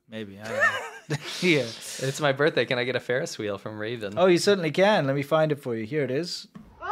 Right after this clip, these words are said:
Speaker 2: Um, Philip Plus says, "Hey guys, I've heard that, uh, losing your job over the age of thirty-five in China can mean the end of your career 'cause Chinese businessmen don't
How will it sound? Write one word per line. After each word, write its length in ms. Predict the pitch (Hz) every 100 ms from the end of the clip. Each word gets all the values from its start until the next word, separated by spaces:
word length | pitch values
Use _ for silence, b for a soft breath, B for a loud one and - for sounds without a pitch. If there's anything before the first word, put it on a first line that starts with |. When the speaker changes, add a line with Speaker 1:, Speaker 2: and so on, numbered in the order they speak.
| 440 427 427 403 - 392 427 415 349 - - 214 - - _ _ _ _ _ _ _ - 151 - - _ _ _ - B B B B B B 131
Speaker 2:
Um, 800 | 131 123 123 120 117 117 117 - _ _ _ _ _ _
Philip 300 | 160 160 - _
Plus 300 | - 127 101
says, 220 | 120 110
"Hey 160 | 147 151
guys, 340 | 117 117 123
I've 180 | 117 110
heard 300 | 123 127 123
that, 420 | 110 104 - - - _ _ _
uh, 200 | 110 104
losing 520 | 104 127 131 139 139
your 120 | 120
job 300 | 113 120 120
over 160 | 117 117
the 80 | 110
age 160 | 113
of 80 | 113
thirty-five 460 | 123 113 107 120 113
in 80 | 107
China 220 | 135 139
can 120 | 117
mean 120 | 120
the 80 | 110
end 100 | 117
of 60 | 110
your 100 | 98
career 280 | 175 202
'cause 160 | - -
Chinese 220 | 139 123
businessmen 420 | 127 120 123 120
don't 300 | 113 117 110